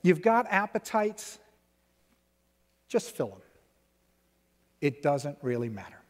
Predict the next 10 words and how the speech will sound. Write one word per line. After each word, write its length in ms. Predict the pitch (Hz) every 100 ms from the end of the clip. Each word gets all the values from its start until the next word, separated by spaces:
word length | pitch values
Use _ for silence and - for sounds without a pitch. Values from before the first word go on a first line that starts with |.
| _
You 100 | -
can 140 | 139 160
do 120 | 147 -
anything 600 | 196 220 - 190 190 180 - _ _ _ -
you 120 | 160
please. 520 | 156 120 95 - - _ _ _ _ _ _ _ _ _ _ _ _ _ _ _ _ _ _ _ _ _ _ _ _ _ _ _ _ _ _ _ _ _ _ _ _ _ _ _ _ _ -
That 380 | 139 185 240 -
sort 240 | - 262
of 80 | 220
thinking, 420 | - 151 156 143